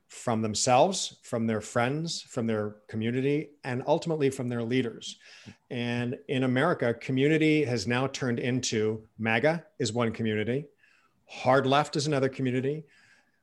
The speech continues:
Republican, I mean, it, it's re-, the, as opposed to, is there another community that we can talk about that we all have maybe a little bit more in common with?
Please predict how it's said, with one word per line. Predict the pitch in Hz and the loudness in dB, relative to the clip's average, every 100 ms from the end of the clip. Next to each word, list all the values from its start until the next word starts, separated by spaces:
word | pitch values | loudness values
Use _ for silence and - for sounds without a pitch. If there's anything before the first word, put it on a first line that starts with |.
| _ | _
Republican, | 104 104 117 131 151 165 156 | -10 -2 2 4 2 2 2
I | |
mean, | 151 156 | 2 2
it, | 156 | 2
it's | 196 147 139 | 0 -4 -2
re-, | 160 - - - | -4 -6 -14 -14
the, | 196 156 - - | -8 -6 -6 -4
as | 147 147 | -2 -2
opposed | - 214 233 - | 4 6 6 6
to, | 156 147 143 - - _ - - _ _ - | 4 4 4 -4 -20 _ -20 -20 _ _ 0
is | 165 | 6
there | 208 | 8
another | 175 147 233 | 8 8 6
community | - 269 277 277 | 4 2 2 2
that | 277 | 2
we | 269 | 0
can | 262 262 | 0 0
talk | 262 262 277 | 2 2 2
about | 262 262 262 | 2 2 0
that | 190 | 0
we | 185 185 | 4 6
all | 190 | 6
have | 185 180 190 | 4 2 0
maybe | 196 190 190 | 2 4 6
a | |
little | 180 | 6
bit | 190 196 | 4 2
more | 185 190 | 2 2
in | |
common | 185 185 190 202 | 0 -2 0 2
with? | 208 226 220 | 2 0 -4